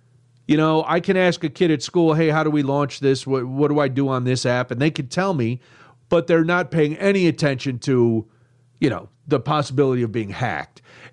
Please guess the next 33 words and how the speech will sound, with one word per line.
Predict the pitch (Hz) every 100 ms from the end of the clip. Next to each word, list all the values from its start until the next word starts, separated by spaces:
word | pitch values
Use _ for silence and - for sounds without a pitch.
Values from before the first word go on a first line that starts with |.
| -
And | 165 156 151 147 131 _ _ _ -
with | 151 156 151 - _ _ _ _ _ _ _ _
not | 196 240
only | 277 240 196
just | 185 185
being | 180
hacked, | 151 156 180 175 -
but | 151
there's | 175 151
a | 143
world | 139 214 202
of | 139 -
sick, | - - 180 180 _ _ _ _ _ _
twisted | - 190 175 - 131
people | 160 170 156 156
out | 151
there. | 160 147 143 - - - -
I | 175
don't | 151
know. | 127 113 - -
I | 160
think, | 156 208 196 - - -
I | 165
think | 240 208
we | 214 208
open | 190 190 156
too | - 202
many | 196 165
doors | 131 156 175 160 143 127 120 - _ _ _ _ _ _
that | 151 139
give | 165 156
access | 170 175 170 175 147 -
to | 165 147 139 123